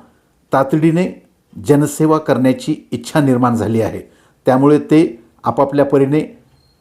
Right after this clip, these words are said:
कामाची सुरुवात करत आहेत. मात्र generally आपण सर्वसाधारण पाहिले तर नगरसेवक पदासाठी निवडून आल्यानंतर एक सर्वसाधारण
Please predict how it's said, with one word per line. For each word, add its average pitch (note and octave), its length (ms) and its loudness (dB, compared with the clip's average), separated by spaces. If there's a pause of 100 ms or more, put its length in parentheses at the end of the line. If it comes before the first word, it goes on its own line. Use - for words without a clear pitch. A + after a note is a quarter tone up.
(280)
कामाची C3+ 380 0
सुरुवात D3+ 320 -2 (100)
करत A#2+ 200 0
आहेत. G#2 120 -4 (640)
मात्र C#3+ 340 0
generally C#3+ 460 2 (540)
आपण D3+ 280 -2
सर्वसाधारण D3 640 0
पाहिले B2 360 -2 (600)
तर D#3+ 200 2 (400)
नगरसेवक D#3 800 0 (300)
पदासाठी C3+ 520 0
निवडून C#3 340 0
आल्यानंतर A#2 520 0 (580)
एक D3 180 0
सर्वसाधारण D3 760 0